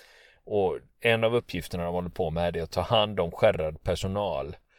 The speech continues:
För det är ju folk som har varit med här som, eh, behöver, behöver tas om hand.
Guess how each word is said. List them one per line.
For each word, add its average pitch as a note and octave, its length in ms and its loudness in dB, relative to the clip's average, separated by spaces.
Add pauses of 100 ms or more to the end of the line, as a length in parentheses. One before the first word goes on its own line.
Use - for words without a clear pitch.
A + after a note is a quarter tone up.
(280)
För - 160 -2
det G2+ 80 0
är - 20 4
ju G2 80 0
folk F#2 240 2
som F#2+ 160 -4
har F#2 80 2
varit E2+ 400 -2
med G2 340 0
här D2+ 340 -4 (600)
som, A#1+ 460 -6
eh, A#1+ 360 -10
behöver, E2 420 -2 (180)
behöver D#2 500 -2 (260)
tas - 220 -4
om E2 80 -6
hand. C2+ 260 -4